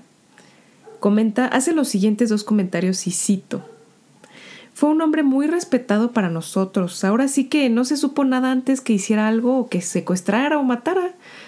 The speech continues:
Nada hasta hoy. Nunca se supo nada de él como que andaba peleándose. No, era un hombre tranquilo, por eso nos sorprende a todos". <laughs> Y el otro comentario que dijo, espérame, eh, espérame.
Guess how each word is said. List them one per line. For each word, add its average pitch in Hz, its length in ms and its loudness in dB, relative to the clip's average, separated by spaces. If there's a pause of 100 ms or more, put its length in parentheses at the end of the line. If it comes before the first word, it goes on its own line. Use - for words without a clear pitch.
(120)
Nada 359 280 4
hasta 254 240 0
hoy. 240 220 0 (580)
Nunca 311 260 4
se 247 100 0
supo 240 280 2
nada 254 280 2
de 214 140 2
él 262 140 0
como 196 280 0
que 185 80 0
andaba 185 340 2
peleándose. 185 760 0
No, 311 180 2 (720)
era 370 160 2
un 349 80 2
hombre 339 200 0
tranquilo, 208 720 2
por 190 100 2
eso 247 380 0
nos 190 180 0
sorprende 202 400 0
a 254 100 -4
todos". 226 500 -2 (200)
<laughs> 208 100 0 (840)
Y 220 120 6
el 233 120 4
otro 226 240 -2
comentario 220 480 2
que 196 100 2
dijo, 190 200 2
espérame, 160 340 0
eh, 156 140 0
espérame. 170 380 -2